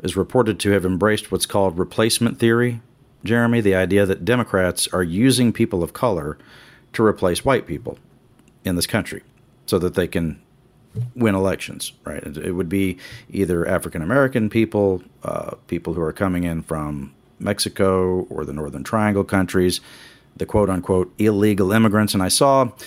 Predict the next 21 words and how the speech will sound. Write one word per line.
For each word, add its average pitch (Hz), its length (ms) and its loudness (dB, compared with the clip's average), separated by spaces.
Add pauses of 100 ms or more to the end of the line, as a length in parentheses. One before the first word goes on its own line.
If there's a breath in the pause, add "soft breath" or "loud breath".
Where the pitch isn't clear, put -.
(260 loud breath)
that 101 100 0
the 98 80 -2
Houston 117 260 2
Chronicle 117 380 2
had 98 80 6
a 87 60 -2
story 101 280 2
up 92 120 -4
about 92 280 0
how 90 320 0
Senator 87 380 -2
Ted 95 220 0
Cruz 127 260 2
was 95 140 -2
doubling 110 420 2
down 135 320 4
on 104 100 2
that 87 200 -2
kind 85 180 -2
of 78 100 -6
language 73 640 -6